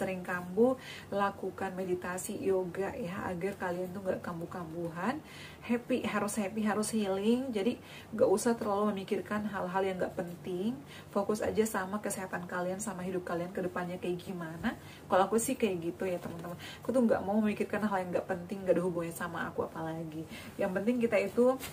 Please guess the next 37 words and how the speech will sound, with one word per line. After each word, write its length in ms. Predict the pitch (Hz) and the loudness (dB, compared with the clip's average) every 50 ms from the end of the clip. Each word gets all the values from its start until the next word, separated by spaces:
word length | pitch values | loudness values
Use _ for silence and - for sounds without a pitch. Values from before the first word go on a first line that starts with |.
| - - - - - - | -12 -14 -16 -16 -8 0
ya 160 | - 208 226 | 2 4 6
melakukan 480 | 208 208 202 208 208 - - 214 214 | 6 6 4 4 2 2 4 6 8
hal 160 | 226 220 214 208 | 8 6 6 4
yang 60 | 208 | 0
positif 420 | 226 226 - 233 233 226 220 - | 0 0 0 0 0 0 -2 0
aja 400 | - 185 180 170 - - 190 175 170 175 | 0 -2 -2 -2 -4 -4 -4 -4 -4 0
ya. 140 | 185 226 247 233 | 2 2 2 4
Gabunglah 440 | - 208 208 185 208 208 220 233 233 | 4 2 2 2 2 4 4 4 4
sama 280 | 226 226 190 185 185 185 - | 4 2 0 -2 -2 -4 -2
orang-orang 400 | - 180 180 175 180 185 180 180 | -2 0 0 0 0 -2 -2 -2
yang 60 | 175 | -2
positif. 540 | 185 180 - 196 180 180 - - 190 240 285 277 - - - - - - - | -4 -4 -2 -2 -4 -4 -2 2 2 2 2 0 -6 -12 -14 -14 -8 -2 0
Apalagi 320 | 190 185 196 196 196 226 | 2 4 6 6 8 8
kalau 200 | 226 226 220 208 196 | 8 8 8 6 6
misalnya 320 | 202 202 - 202 196 208 | 2 0 0 0 0 0
kalian 180 | 208 208 196 190 | 0 0 0 0
lagi 120 | 190 185 180 | 0 0 0
kena 240 | - 190 185 190 226 | -2 -2 -2 -2 -2
anxiety, 560 | 185 180 - 185 185 185 - - - 208 - - - - - - - - - - | -4 -4 -4 -4 -4 -4 -6 -8 -8 -10 -10 -10 -12 -16 -16 -16 -16 -16 -12 -4
jangan 320 | 165 180 196 190 190 208 208 | 0 0 0 2 0 -2 0
cerita 400 | - 208 190 185 180 208 196 185 | 0 0 0 0 0 0 0 0
sembarangan 680 | - 202 185 180 180 180 180 185 190 185 170 180 185 180 | 0 0 0 2 2 2 2 0 0 -2 -2 -4 -6 -4
karena 280 | 175 190 190 - - - | -2 -2 -2 -2 -4 -6
itu 80 | - 208 | -6 -6
nanti 160 | 190 190 185 - | -6 -4 -4 -4
akan 240 | - - 185 180 175 | -4 -4 -4 -4 -2
membuat 200 | 170 175 175 170 | 2 0 0 0
kalian 320 | - - 208 214 - 214 | 0 -2 -2 -2 -2 -2
sakit 320 | 208 - 208 - - 226 226 | -4 -6 -6 -4 -4 -4 -4
hati. 520 | - - 233 - - - - - - - - - - - - - - - - - | -4 -6 -6 -6 -6 -8 -10 -10 -10 -10 -10 -12 -18 -16 -16 -16 -16 -14 -8 -4
Karena 200 | 196 185 - - | -4 -2 -2 -2
aku 160 | - 220 196 | -4 -4 -2
juga 160 | 185 185 185 | 0 2 2
pernah 320 | - - 196 180 185 180 170 | 2 2 -2 -2 -2 -4 -4
ngalamin 480 | 180 180 175 175 170 180 175 - 175 | -4 -4 -2 -2 -4 -4 -4 -4 -4
itu, 80 | - 180 | -4 -4
teman-teman. 720 | 180 185 185 180 180 185 185 180 180 185 196 220 247 262 | -4 -4 -6 -6 -6 -8 -8 -6 -4 -2 -2 -2 -2 -2